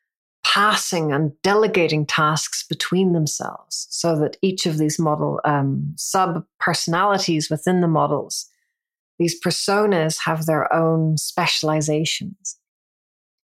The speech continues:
And so entire departments can be created, like a virtual corporation through tools such as, uh, Chat Dev and Meta G P T. We're starting to get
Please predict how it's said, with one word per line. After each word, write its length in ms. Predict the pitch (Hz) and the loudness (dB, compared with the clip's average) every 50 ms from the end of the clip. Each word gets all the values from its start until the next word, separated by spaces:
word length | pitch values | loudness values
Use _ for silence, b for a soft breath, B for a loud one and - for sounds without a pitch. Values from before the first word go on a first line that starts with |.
| _ _ _ _ _ _ - | _ _ _ _ _ _ -4
And 80 | 196 190 | -2 0
so 180 | - 202 196 | 0 0 2
entire 580 | 196 196 190 196 - - 220 233 254 262 240 220 | 2 2 0 0 0 2 2 2 4 2 2 2
departments 840 | - 190 185 - - - 175 175 180 180 - - 175 160 151 - - | 0 0 -2 -2 0 0 2 2 2 0 -2 -2 -2 -2 0 -2 -4
can 160 | - 165 160 | -4 -2 -2
be 100 | 156 151 | -2 -2
created, 720 | - - - 160 156 156 151 147 147 151 156 151 - - - - - | -4 -2 -2 0 2 2 2 2 0 -2 -4 -6 -8 -8 -10 -8 -4
like 160 | 156 160 - 190 | -4 -2 0 0
a 60 | 165 | 0
virtual 520 | 160 185 196 214 208 214 - - 190 175 | 2 2 2 2 0 -2 -2 0 0 0
corporation 1080 | 170 - - 180 175 165 - - 156 156 156 165 170 170 - - 196 196 208 220 220 - _ _ _ _ _ _ _ | -2 -2 0 0 0 0 -2 0 2 2 4 4 2 2 0 0 0 2 2 0 -2 -4 _ _ _ _ _ _ _
through 160 | - 165 160 160 | -2 -2 -2 -2
tools 540 | - - - 160 151 151 156 160 160 - | -2 -2 0 2 2 2 2 2 0 -2
such 300 | - 160 156 - - - | -2 -4 -4 -4 -4 -2
as, 340 | 160 151 147 151 147 - - _ | -2 -2 -2 -2 -4 -8 -8 _
uh, 160 | 147 139 135 139 - | -2 -2 -2 -2 -4
Chat 380 | - - 180 170 160 - - - - | -4 -2 -2 -2 -2 -4 -6 -4 0
Dev 380 | 170 170 165 165 165 160 151 | 2 2 4 4 2 2 2
and 160 | 151 143 139 147 | 0 0 0 2
Meta 300 | 151 156 151 - 156 143 | 2 2 2 0 -2 -2
G 220 | - - 147 143 | -2 -2 -2 -2
P 160 | - 147 143 | -2 -4 -4
T. 500 | - - - 233 240 214 175 160 160 - _ _ _ _ _ _ _ _ _ _ _ _ _ _ _ _ _ _ - | -4 -2 0 2 2 2 2 0 -2 -4 _ _ _ _ _ _ _ _ _ _ _ _ _ _ _ _ _ _ -4
We're 80 | 185 | -2
starting 460 | 170 - - 196 190 196 190 196 185 175 | -2 0 0 2 2 2 2 2 0 0
to 100 | - 180 | 0 -2
get 500 | 185 175 156 147 - - - - - - | 0 0 0 0 -2 -4 -6 -8 -12 -12